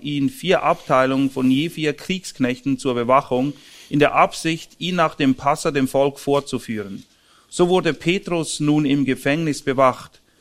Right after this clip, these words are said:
Von der Gemeinde aber wurde unablässig für ihn zu Gott gebetet.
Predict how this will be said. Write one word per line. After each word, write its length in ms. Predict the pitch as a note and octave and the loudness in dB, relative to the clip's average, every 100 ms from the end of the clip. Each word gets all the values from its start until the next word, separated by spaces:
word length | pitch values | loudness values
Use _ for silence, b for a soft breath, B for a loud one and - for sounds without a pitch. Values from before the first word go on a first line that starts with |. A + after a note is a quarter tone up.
| _ | _
Von 200 | - C3+ | -2 4
der 100 | B2+ | 4
Gemeinde 540 | A#2+ A#2+ B2 F3 F3 C#3 | 4 4 4 4 4 4
aber 240 | C#3+ C#3+ | 4 4
wurde 220 | C#3 B2+ | 0 0
unablässig 920 | - D#3+ F#3+ E3+ C3 B2 B2 - C3+ - | -2 0 2 2 2 0 0 -2 -6 -4
für 120 | C3+ | -2
ihn 320 | C3 C3 B2+ | 2 2 2
zu 140 | - | -2
Gott 320 | A#2 B2+ C3 - | 0 0 0 -4
gebetet. 580 | A#2 A2+ G#2+ - - | -6 -6 -10 -16 -20